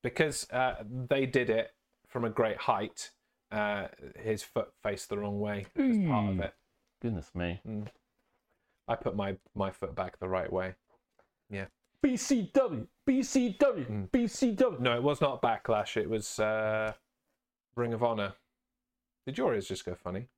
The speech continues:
Speaker 2: No.
Speaker 1: Oh, it's just me then.
Speaker 2: I was trying to think of something funny for, like, a leg-breaking pay-per-view, like, name, you know, like,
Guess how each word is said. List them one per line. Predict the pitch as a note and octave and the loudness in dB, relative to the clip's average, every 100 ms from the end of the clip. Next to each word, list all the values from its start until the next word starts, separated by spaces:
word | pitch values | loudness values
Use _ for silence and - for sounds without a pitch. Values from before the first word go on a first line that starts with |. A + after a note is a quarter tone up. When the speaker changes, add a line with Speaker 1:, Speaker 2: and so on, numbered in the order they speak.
| _ _ _ | _ _ _
Speaker 2:
No. | G#2 G2 E2 G2 _ _ - | 0 0 0 -4 _ _ -12
Speaker 1:
Oh, | B2 G#2+ _ _ _ | -12 -12 _ _ _
it's | _ | _
just | - | -12
me | G2 | -8
then. | F#2+ G2+ | -4 0
Speaker 2:
I | |
was | A#2 - | 0 2
trying | C3+ | 0
to | A#2 | 2
think | B2 G#2+ | 0 0
of | - | 0
something | G#2+ G2 | 0 -2
funny | - A2 G2+ | 0 0 0
for, | F#2 G2 | 0 2
like, | F#2+ F2+ - _ _ _ _ | 2 0 -6 _ _ _ _
a | G#2+ | 0
leg-breaking | G#2 G#2+ G#2 - _ _ - G#2 G2 G2+ F#2+ F#2 F2 - _ _ - | 4 4 0 -4 _ _ 0 2 2 0 0 0 -4 -6 _ _ -2
pay-per-view, | G2+ F#2+ F#2 F#2+ F#2+ | 0 0 2 2 4
like, | E2+ E2+ | 2 2
name, | F2+ E2 E2 F2+ - _ _ - | 0 0 -2 -6 -10 _ _ -6
you | G2+ | -2
know, | F2 E2 | 0 2
like, | F2 E2 | 2 0